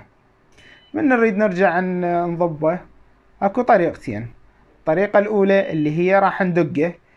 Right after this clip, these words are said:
هاي في حالة إنه عندك مجال وتقدر تدق مباشر عليه.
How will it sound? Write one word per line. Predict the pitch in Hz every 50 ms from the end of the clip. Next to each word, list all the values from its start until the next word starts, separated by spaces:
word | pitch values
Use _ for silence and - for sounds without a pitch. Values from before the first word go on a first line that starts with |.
| _ _ _ -
هاي | 208 202 196 190 185
في | - 190 185 175
حالة | - 185 190 196 196 196 196 190 - -
إنه | 160 175 165 170 165
عندك | 180 185 165 185 175 - 175 170
مجال | 165 156 147 175 196 185 175 170 196 - - - - - - - -
وتقدر | 196 190 - 214 180 170 156 170 160 156
تدق | 156 147 147 180 196 196
مباشر | 202 190 180 180 175 175 180 180 214 190 170
عليه. | 135 127 127 110 107 110